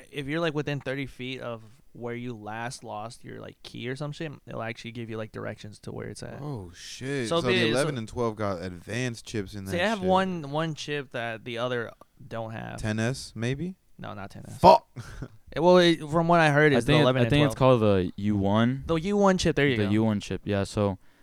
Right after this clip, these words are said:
Speaker 3: uh, it can track, like, close up. Like,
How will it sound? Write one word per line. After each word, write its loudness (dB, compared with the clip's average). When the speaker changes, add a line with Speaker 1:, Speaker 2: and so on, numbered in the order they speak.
Speaker 3:
uh, 0
it 0
can 0
track, 2
like, -2
close 0
up. -4
Like, -2